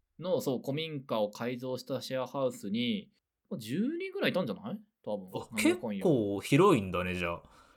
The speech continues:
Speaker 1: そうね、そうね。うん。シェアハウスに、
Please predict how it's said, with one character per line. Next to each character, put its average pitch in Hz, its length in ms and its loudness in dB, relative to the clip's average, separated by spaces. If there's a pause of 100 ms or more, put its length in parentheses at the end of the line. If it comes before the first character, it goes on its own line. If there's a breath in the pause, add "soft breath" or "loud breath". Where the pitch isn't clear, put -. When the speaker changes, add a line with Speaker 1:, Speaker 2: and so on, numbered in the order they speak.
Speaker 1:
そ - 380 4
う 120 40 4
ね、 143 140 4
そ 156 200 0
う - 20 0
ね。 120 240 -4 (340)
う 120 100 -6
ん。 101 160 -4 (420)
シ - 180 -8
ェ 135 60 2
ア 123 40 2
ハ 120 120 -4
ウ 110 60 -6
ス 98 120 -14
に、 90 200 -16